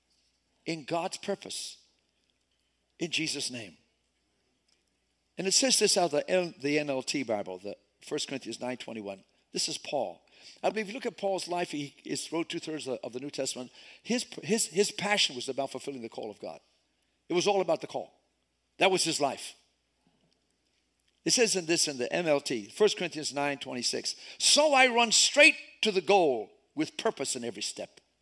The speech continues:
I know where I'm going. I know what I'm doing. I know what it's about. Philippians three fourteen,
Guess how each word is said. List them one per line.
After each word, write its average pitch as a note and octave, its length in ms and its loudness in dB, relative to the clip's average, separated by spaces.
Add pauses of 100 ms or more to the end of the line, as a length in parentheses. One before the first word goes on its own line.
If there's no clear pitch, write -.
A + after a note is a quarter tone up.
(1500)
I - 60 2
know F4 200 10
where C4 140 6
I'm D#3+ 140 0
going. G2 320 -10 (140)
I - 80 6
know E4 140 4
what D4+ 140 6
I'm F3 120 2
doing. A2 400 -8
I C4 80 8
know E4 140 6
what C#4 200 6
it's - 140 4
about. B2+ 300 0 (920)
Philippians A#3+ 380 4
three B3 120 2
fourteen, A3 480 0